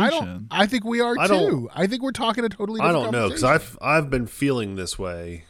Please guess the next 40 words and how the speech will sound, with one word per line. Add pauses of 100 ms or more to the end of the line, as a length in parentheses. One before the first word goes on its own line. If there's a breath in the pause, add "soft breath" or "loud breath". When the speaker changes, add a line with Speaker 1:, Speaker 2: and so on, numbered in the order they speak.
Speaker 2:
here
now
for
a
little
while.
Speaker 1:
Because,
Scoot,
we're
not
talking
about (560)
Neil
Brown
in
a
sinking
ship,
right? (460 soft breath)
We're,
we're
talking
about (480)
Bob
Huggins (460)
that
has
a
team
that's, (100)
and
you're
the
one
who, (260)
who
called
me
on
it,